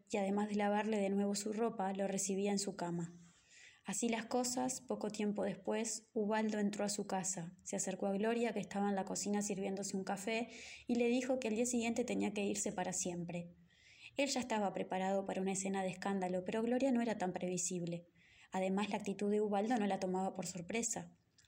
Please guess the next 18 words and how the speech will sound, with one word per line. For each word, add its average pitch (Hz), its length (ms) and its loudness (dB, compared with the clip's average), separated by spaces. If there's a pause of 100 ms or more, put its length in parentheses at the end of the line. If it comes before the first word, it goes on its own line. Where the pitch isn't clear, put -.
(180)
En 220 120 0
los 233 160 0
últimos 247 340 4
días 233 380 2
había 202 160 2
estado 208 340 0
rumiando 208 460 2
la 208 80 2
situación 196 520 -2
con 208 140 2
un 196 140 2
odio 196 240 2
creciente. 180 760 -2 (580)
"¿Vos 349 120 -2
sabés 311 260 2
cómo 339 240 2
soy 185 200 0
yo? 269 460 0